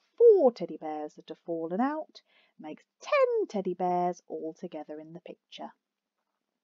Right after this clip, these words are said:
The teddy bears are rolled over, and another teddy bear has fallen out of the bed.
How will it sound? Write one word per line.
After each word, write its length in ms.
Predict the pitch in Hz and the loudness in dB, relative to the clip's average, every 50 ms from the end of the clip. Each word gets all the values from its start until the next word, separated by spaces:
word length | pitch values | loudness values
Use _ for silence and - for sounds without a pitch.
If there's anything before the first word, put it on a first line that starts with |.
| _ _ _ - - - - - - - - - - - - - - - - - _ _ - | _ _ _ -20 -20 -20 -20 -20 -20 -20 -20 -20 -20 -20 -20 -20 -20 -20 -20 -20 _ _ -12
The 140 | - - - - | -12 -12 -12 -12
teddy 280 | - - 190 185 185 | -8 -4 0 0 2
bears 300 | 180 185 185 185 185 - | 2 4 4 4 2 2
are 60 | 185 | 0
rolled 380 | 180 190 202 196 202 202 208 214 | 0 4 6 6 6 6 6 6
over, 600 | 208 208 214 220 214 220 202 220 214 214 214 - - | 6 8 8 8 8 6 6 6 6 6 4 2 0
and 400 | - 254 254 254 254 262 262 - - | 0 0 2 2 2 0 0 0 0
another 840 | - 294 277 285 294 294 294 294 302 294 302 311 339 349 359 339 339 | 2 4 4 4 4 2 2 0 0 2 4 4 4 6 6 4 4
teddy 340 | - - 269 247 233 226 220 | 4 2 0 2 2 2 2
bear 240 | 220 208 202 208 208 | 2 2 2 2 0
has 180 | 214 220 - | -2 -4 -6
fallen 340 | - - 226 220 220 220 220 | -4 -2 0 0 2 2 2
out 280 | 214 214 220 220 - - | 0 0 -2 -2 -4 -4
of 160 | 233 220 _ | -6 -6 _
the 100 | - 226 | -6 -4
bed. 400 | 220 226 220 214 220 214 214 - | 0 2 2 2 2 0 -2 -6